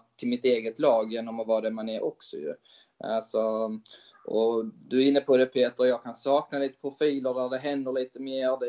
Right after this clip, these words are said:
är väldigt få, och när det väl händer så k-, knappt någonting är godkänt liksom i dagens innebandy heller, så att, eh.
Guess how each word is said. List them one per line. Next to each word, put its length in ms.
är 280
väldigt 500
få, 400
och 100
när 160
det 80
väl 220
händer 380
så 140
k-, 60
knappt 340
någonting 560
är 180
godkänt 360
liksom 300
i 40
dagens 360
innebandy 380
heller, 280
så 140
att, 120
eh. 140